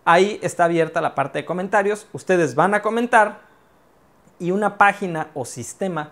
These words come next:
que se llama Random Comment Picker, es decir, es un selector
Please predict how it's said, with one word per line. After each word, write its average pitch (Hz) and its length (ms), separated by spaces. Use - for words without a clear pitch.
que 127 140
se 135 180
llama 190 680
Random 202 760
Comment 190 380
Picker, 196 480
es 151 100
decir, 170 380
es 143 160
un 180 120
selector 170 760